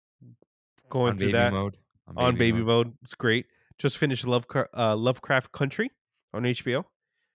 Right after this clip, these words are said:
Speaker 1: Uh, went through the whole season with Jonathan Majors. Fantastic show. Pretty much it.
Speaker 2: Hmm. Uh, I, for some reason, started watching Hello Tomorrow on Apple T V.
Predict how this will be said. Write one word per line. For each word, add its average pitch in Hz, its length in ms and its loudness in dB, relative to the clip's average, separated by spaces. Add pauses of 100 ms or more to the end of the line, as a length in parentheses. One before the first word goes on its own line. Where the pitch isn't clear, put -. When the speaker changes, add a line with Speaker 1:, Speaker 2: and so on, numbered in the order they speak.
(160)
Speaker 1:
Uh, 104 340 2 (100)
went 123 140 0
through 127 100 -2
the 113 60 2
whole 123 120 -2
season 127 260 -4
with 131 100 0
Jonathan 123 280 0
Majors. 117 440 -4 (460)
Fantastic - 520 -4
show. - 180 -20 (1400)
Pretty 151 160 -6
much 170 140 -4
it. - 100 -6 (1300)
Speaker 2:
Hmm. - 60 -14 (1000)
Uh, 98 360 -4
I, 135 400 -2
for 131 140 -6
some 135 180 -6
reason, 131 380 -6
started 113 300 -4
watching 113 360 -2
Hello 107 360 -6
Tomorrow 107 480 -10
on 76 220 -10
Apple 87 260 -12
T 95 100 -16
V. 92 180 -12